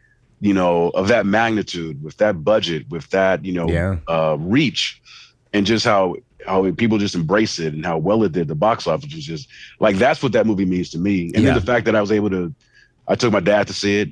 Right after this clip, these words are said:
Speaker 1: like, the memory of me and my dad seeing Black Panther, like, that's,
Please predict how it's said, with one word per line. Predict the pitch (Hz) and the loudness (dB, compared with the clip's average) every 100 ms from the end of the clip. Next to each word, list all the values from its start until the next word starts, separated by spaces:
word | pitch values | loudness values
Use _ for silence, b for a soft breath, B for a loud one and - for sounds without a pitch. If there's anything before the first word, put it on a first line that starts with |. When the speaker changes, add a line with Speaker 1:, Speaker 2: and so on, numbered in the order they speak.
| - | -2
Speaker 1:
like, | 92 | -2
the | 90 | 0
memory | 101 107 104 | 2 4 2
of | 92 | 2
me | 98 | 2
and | 95 | 2
my | 90 | 0
dad | 90 90 87 76 | 2 2 0 -2
seeing | - 90 82 | -4 -2 0
Black | 90 85 | 0 0
Panther, | 90 85 78 | -2 -4 -4
like, | 78 80 | -4 0
that's, | 101 95 - | 0 -2 -6